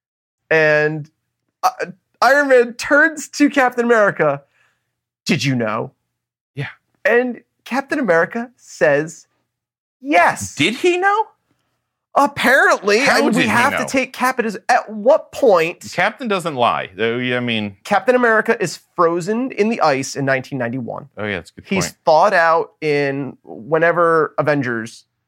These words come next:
Speaker 1: happens.
Speaker 2: Two thousand something.
Speaker 1: Two thousand
Speaker 2: Something?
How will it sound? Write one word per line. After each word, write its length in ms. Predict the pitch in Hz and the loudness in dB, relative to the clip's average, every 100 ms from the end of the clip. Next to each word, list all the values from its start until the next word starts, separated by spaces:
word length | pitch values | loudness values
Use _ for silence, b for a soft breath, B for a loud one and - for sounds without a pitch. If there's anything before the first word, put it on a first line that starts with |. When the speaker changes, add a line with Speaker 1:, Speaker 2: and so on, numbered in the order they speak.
| _ | _
Speaker 1:
happens. 340 | 131 120 117 | -6 -6 -4
Speaker 2:
Two 80 | 117 | -4
thousand 320 | - 78 71 | -2 -2 -4
something. 400 | 71 - - 113 - | -12 -12 -10 -12 -12
Speaker 1:
Two 120 | - | -10
thousand 600 | 165 151 151 143 143 139 135 _ _ _ _ _ _ _ | -2 0 0 -2 -6 -6 -10 _ _ _ _ _ _ _
Speaker 2:
Something? 340 | - 85 175 | -10 -8 -8